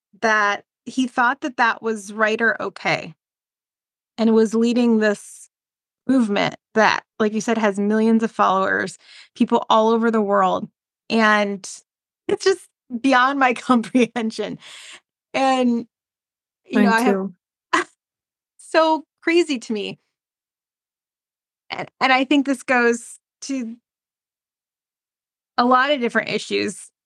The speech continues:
Speaker 1: that I'm seeing in the church and that I want to reform. Like, I wanna be part of the solution and part of the reformation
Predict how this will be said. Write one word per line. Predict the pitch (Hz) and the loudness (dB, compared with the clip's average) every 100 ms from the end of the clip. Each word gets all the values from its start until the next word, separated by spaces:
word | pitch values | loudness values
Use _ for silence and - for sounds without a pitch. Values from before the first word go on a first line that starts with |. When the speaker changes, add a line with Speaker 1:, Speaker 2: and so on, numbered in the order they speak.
| _ - | _ -14
Speaker 1:
that | 226 226 208 202 - _ _ _ _ _ - | -4 0 2 0 -4 _ _ _ _ _ -6
I'm | 214 208 | -4 -6
seeing | - - 220 208 208 208 | -12 -10 -6 -4 -4 -6
in | 202 | -6
the | 214 | -8
church | - 202 202 226 | -6 -6 -6 -8
and | 208 | -4
that | 202 196 180 - _ _ _ _ _ _ _ _ - | 0 0 -2 -8 _ _ _ _ _ _ _ _ 0
I | 233 | 0
want | 247 269 277 - | 2 2 2 -4
to | - 285 | -2 0
reform. | 269 247 - 254 349 262 | 0 -4 -2 0 2 2
Like, | 214 214 | 0 0
I | 220 247 | 0 0
wanna | 262 285 262 | 0 0 -2
be | 247 | -4
part | 240 - - 240 - | -8 -6 -2 -2 -2
of | 233 220 | -4 -2
the | 220 214 | -2 -4
solution | 202 - 208 208 214 - 277 285 | -4 -4 -4 -2 -2 -2 0 0
and | 240 | 0
part | - 226 220 | 0 -2 -2
of | 214 | -4
the | 214 202 | -4 0
reformation | 196 - 214 208 196 202 240 254 269 | 0 -2 -4 -2 -2 -4 -2 -2 -2